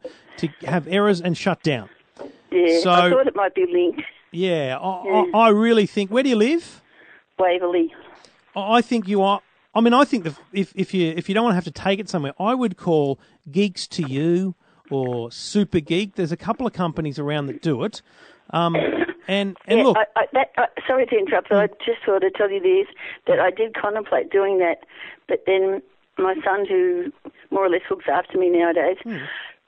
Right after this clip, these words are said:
Speaker 2: um, said he wants to buy me a Mac,
Speaker 1: Oh.
Speaker 2: and he doesn't really want me to spend any more money on this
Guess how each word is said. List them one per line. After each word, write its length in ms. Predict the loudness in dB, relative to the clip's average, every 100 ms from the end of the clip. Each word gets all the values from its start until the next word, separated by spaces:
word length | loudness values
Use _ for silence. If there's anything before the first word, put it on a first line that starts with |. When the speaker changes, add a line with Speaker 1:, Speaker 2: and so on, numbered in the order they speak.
| -6 0
Speaker 2:
um, 440 | 2 2 0 -4 -12 _ -20 -20 -20 -16 -14 -4
said 140 | -2 0
he 80 | 0
wants 220 | 0 -2
to 100 | -2
buy 220 | 0 0 2
me 180 | 2
a 20 | 2
Mac, 300 | 2 0 -4 -12 -14 -6
Speaker 1:
Oh. 400 | -4 -4 -4 -4
Speaker 2:
and 120 | 0
he 100 | 0
doesn't 340 | 2 0 0 -2
really 240 | -2 0 2
want 180 | 2
me 60 | 0
to 100 | -2 -2
spend 260 | 0 2
any 180 | 2 2
more 200 | 2 2
money 280 | 2 4 4
on 140 | 4
this 140 | 2